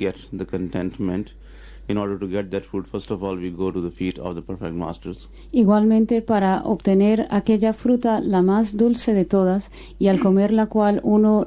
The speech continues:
Speaker 2: recibe la verdadera satisfacción, uno primero que todo tiene que ir a los pies de un maestro perfecto।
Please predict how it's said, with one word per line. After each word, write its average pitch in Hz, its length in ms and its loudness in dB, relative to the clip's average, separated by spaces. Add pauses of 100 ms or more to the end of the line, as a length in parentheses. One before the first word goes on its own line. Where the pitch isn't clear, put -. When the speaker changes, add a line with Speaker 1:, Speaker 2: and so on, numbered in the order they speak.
(140)
Speaker 2:
recibe 214 500 4
la 180 400 2 (160)
verdadera 190 640 2
satisfacción, 202 880 0 (420)
uno 226 260 4
primero 214 360 2
que 226 100 2
todo 196 320 2
tiene 208 300 2
que 202 160 4
ir 208 160 4
a 214 40 4
los 202 220 0
pies 196 160 4
de 190 100 4
un 180 120 6
maestro 185 400 2
perfecto। 160 500 -2